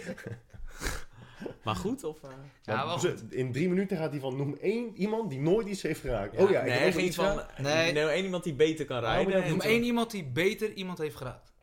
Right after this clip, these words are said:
Speaker 2: Niemand.
Speaker 3: Wat?
Speaker 2: Je kent
Speaker 3: Noem
Speaker 2: niemand die
Speaker 3: één
Speaker 2: één keer, je kent niemand die zo goed iemand heeft geraakt als ik.
Speaker 1: Heb jij iemand goed geraakt?
Speaker 3: Hij heeft echt, eh,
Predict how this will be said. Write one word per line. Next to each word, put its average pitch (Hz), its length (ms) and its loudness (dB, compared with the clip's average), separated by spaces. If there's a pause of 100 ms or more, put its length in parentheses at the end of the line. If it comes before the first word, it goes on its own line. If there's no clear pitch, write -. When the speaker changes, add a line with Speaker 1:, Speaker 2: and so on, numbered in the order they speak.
(220)
Speaker 2:
Niemand. 165 360 -2 (100)
Speaker 3:
Wat? - 60 -20 (120)
Speaker 2:
Je 127 120 -12
kent 123 160 -4
Speaker 3:
Noem - 80 0
Speaker 2:
niemand 175 340 0
die 208 120 -4
Speaker 3:
één 185 140 -2
Speaker 2:
één - 100 -10
keer, - 280 -12 (640)
je 160 120 -6
kent 175 140 -4
niemand 202 260 -4
die 170 100 -6
zo 175 280 -4
goed 180 180 -12
iemand 185 200 -6
heeft 175 160 -4
geraakt - 320 -6
als 143 120 -6
ik. - 100 -10
Speaker 1:
Heb 120 140 -6
jij 131 120 -2
iemand 143 240 -8
goed - 180 -14
geraakt? - 440 -16 (680)
Speaker 3:
Hij 85 120 -8
heeft 107 140 -8
echt, - 260 -14
eh, 127 60 -4